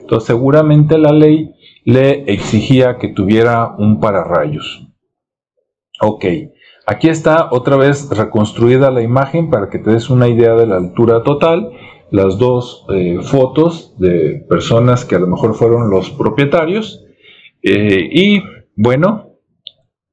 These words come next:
pues prácticamente estamos por terminar. Ahí está el detalle de alguna foto. Y sí, tiene cara así como de,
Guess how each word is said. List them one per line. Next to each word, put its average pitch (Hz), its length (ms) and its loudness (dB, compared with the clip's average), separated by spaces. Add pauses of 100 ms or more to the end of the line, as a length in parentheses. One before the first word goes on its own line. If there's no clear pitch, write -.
(240)
pues - 600 -4
prácticamente 123 1120 -2
estamos 113 560 -2
por 101 320 -2
terminar. 170 560 2
Ahí 101 160 0
está 110 240 -2
el 110 80 0
detalle 113 500 2
de 107 100 2
alguna 113 360 0
foto. 170 460 0 (360)
Y 113 60 -2
sí, 226 240 0
tiene 117 260 0
cara 110 240 -2
así 120 160 -8
como 98 340 0
de, 87 360 0